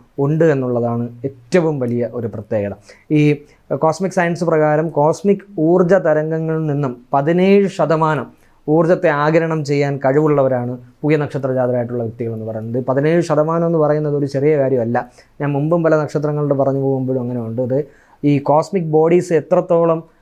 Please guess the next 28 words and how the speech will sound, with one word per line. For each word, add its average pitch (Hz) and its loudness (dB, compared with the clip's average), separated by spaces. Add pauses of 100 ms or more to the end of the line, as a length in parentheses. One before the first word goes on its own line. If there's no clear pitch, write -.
(160)
നിലനിൽക്കുന്നു, 151 0
എത്രത്തോളം 156 0
ഉണ്ട് 156 0
എന്നുള്ളത് 143 0
ഇന്നും 156 -2
സയൻസിന് 143 -4
പൂർണ്ണമായിട്ടും 135 -4
കണ്ടെത്താൻ 131 -4
സാധിച്ചിട്ടില്ല 127 -2
എന്നുള്ളതാണ് 123 -4
ഏറ്റവും 131 -4
വലിയ 123 -2
പ്രത്യേകത. 113 -8
അപ്പോൾ 147 -4 (200)
നമ്മൾ 160 2
തന്നെ 180 0
ആലോചിച്ച് 160 2
നോക്കണം, 151 0
ഭൂമിക്കപ്പുറമുള്ള 151 0
എത്രയോ 143 0
ഗ്രഹങ്ങൾ, 127 -2 (400)
ഭൂമിക്കപ്പുറമുള്ള 156 0
എത്രയോ, 151 2
ഓ, 127 -6
ഗാലക്സികൾ, 123 -2 (580)
എത്രയോ 147 2
മിൽക്കി 151 2
വേസ്, 127 0